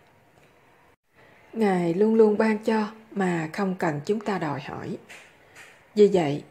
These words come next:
trong tâm chúng ta phải luôn luôn cảm tạ Thượng Đế đã đối xử rất từ ái, và chúng ta phải luôn luôn thành tâm cầu nguyện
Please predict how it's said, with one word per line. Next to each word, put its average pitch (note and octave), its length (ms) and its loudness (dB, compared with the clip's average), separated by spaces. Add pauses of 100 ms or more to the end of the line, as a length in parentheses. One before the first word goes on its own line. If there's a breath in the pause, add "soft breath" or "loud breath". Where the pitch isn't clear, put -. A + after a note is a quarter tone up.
(120)
trong G#3+ 180 0
tâm G3+ 300 0
chúng B3 200 -2
ta G3 340 0
phải F3+ 200 0
luôn A3+ 220 4
luôn G3+ 280 4
cảm D3+ 260 -4
tạ C#3 260 2
Thượng D3+ 260 -4
Đế G3+ 280 2 (360 loud breath)
đã E3 220 -2
đối G#3 240 2
xử D3 300 0
rất C4+ 280 0
từ F#3 180 6
ái, G3 380 -4 (480 loud breath)
và G#3 140 6
chúng C4+ 160 -4
ta G#3 260 -2
phải G3 160 0
luôn A3+ 180 4
luôn G#3 220 4
thành G3 240 -2
tâm G3+ 240 -2
cầu F3 220 0
nguyện C#3 320 -4